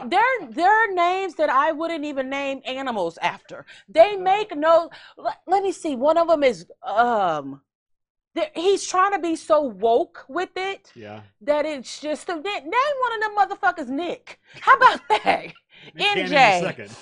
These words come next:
Speaker 1: Yeah, I'm surprised he hasn't done that. So, I mean, I, I,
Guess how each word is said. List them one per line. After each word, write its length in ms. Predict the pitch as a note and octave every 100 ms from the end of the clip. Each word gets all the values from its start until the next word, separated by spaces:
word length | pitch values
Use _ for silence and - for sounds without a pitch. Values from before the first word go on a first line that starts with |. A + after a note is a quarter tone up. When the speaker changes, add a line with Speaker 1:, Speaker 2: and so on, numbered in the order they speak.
| -
Speaker 1:
Yeah, 400 | A#4 C#5 B3+ F#3+
I'm 160 | C#4+ F#4+
surprised 460 | F4 E4 E4+ F4
he 80 | E4+
hasn't 400 | E4+ D4 C4 A3
done 280 | A3+ F#4 D#4+
that. 240 | F#3+ C#3+ - - -
So, 300 | - E4+ -
I 100 | D#4+
mean, 320 | E4 E4+ D#4+ B3 _ _ _ _
I, 240 | C#4+ D4+ A3 _ _ _ G3+ _
I, 60 | _